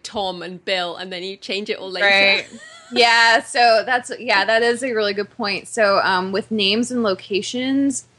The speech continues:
Speaker 2: Dragon just does not learn them. <laughs> Like, it, it's like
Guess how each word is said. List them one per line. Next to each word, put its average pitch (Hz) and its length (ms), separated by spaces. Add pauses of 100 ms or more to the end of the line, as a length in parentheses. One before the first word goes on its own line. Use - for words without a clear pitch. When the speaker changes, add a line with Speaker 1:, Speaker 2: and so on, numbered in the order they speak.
(180)
Speaker 2:
Dragon 311 480
just - 420
does 220 200
not 185 400
learn 165 300
them. 262 540
<laughs> - 40
Like, 202 260
it, - 260
it's 269 240
like 320 340